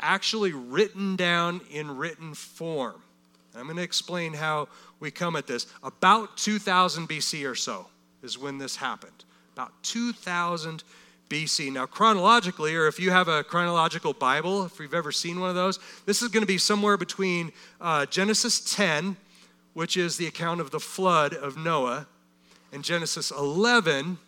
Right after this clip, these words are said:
So if you have a chronological, it'll go Genesis ten, and then it'll be the story of Job, and then Genesis eleven, which is the Tower of Babel and that story.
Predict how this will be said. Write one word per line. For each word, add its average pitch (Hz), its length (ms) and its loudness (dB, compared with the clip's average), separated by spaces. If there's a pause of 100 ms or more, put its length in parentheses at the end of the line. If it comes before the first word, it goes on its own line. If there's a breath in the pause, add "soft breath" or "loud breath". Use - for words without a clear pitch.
(140)
So - 140 -8
if 139 100 -6
you 170 60 -2
have 160 80 0
a 147 60 -6
chronological, 170 800 2
it'll 147 100 -2
go 139 180 -4
Genesis 160 480 -4
ten, 180 460 -4 (260 loud breath)
and 143 200 -6
then 180 100 2
it'll 175 180 0
be 160 140 -4
the 147 80 -6
story 151 380 0
of 143 120 -10
Job, 131 460 -4 (340 loud breath)
and 143 220 -8
then 185 300 0
Genesis 165 480 -4
eleven, 175 680 2
which 160 200 -4
is 156 180 -6
the 135 80 -14
Tower 165 400 -2
of 127 160 -8
Babel 147 420 -2
and 123 140 -8
that 147 320 -4
story. 107 480 -8